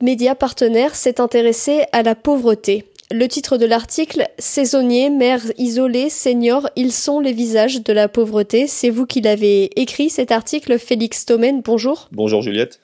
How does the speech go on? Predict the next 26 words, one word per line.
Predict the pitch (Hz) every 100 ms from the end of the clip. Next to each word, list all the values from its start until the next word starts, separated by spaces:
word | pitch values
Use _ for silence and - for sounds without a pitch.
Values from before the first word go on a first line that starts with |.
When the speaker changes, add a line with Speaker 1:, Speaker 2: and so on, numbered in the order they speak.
| -
Speaker 1:
Vous | 247 254
êtes | 233
journaliste | 254 262 247 320 -
et | 254
vous | 240 240
collaborez | - 262 247 226 233 254
régulièrement | 233 247 240 240 220 220 247
avec | 269 214 214 -
Média | 226 220 226
Basque. | 214 240 294 -
Vous | 247 240
avez | 240 240
donc | 240 262
décidé | 220 262 262 233 262
de | 233 220
dresser | 214 214 254 269 285
des | 240
portraits | 233 277 - - 302
de | 240
personnes | 247 240 - 302 247
vivant | 208 254 240 285
sous | 277 - 302
le | 254
seuil | - 269 233
de | 214
pauvreté. | 214 208 208 202 262